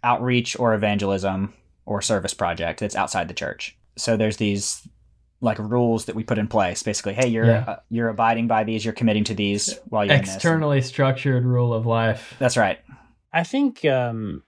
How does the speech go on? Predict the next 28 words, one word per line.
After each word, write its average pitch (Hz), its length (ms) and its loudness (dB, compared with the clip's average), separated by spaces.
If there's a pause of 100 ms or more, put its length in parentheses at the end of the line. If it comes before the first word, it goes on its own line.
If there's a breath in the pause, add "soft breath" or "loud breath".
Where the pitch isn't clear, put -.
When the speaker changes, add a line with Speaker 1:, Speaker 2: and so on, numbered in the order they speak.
(140)
Speaker 3:
your 151 220 -2
guys' 151 280 4
thing 131 280 2
about 123 180 0
having 131 260 4
people 113 300 2
over 120 320 2
too 131 600 2
is 113 340 0
really 110 520 2 (340)
one 117 320 0
that 107 180 2
students 117 480 2
m-, 113 100 0 (120)
won't 117 280 2
understand, 104 580 2
but 110 220 2
that 117 140 6
is, 113 240 2
r-, 120 180 -2
is 120 320 -4
really 131 240 2
good 113 340 2
for, 104 500 0 (220)
you 120 100 0
know, 101 280 0
career 107 680 2
phase 107 680 2